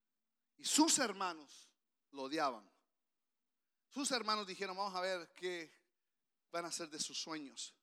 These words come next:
Jas-, José en su niñez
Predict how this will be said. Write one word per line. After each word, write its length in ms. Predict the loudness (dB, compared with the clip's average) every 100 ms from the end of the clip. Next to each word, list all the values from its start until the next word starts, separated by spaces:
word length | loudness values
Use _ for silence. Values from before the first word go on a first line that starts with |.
| _ _ _ _ _ _ _ _ _ _ _ _
Jas-, 400 | -4 -2 -2 -6 -14
José 640 | -8 -6 -4 -4 -6 -10 _ _ _ _ _ _ _ _ _ -16
en 100 | -12
su 140 | -12
niñez 580 | -10 -12 -6 -4 -4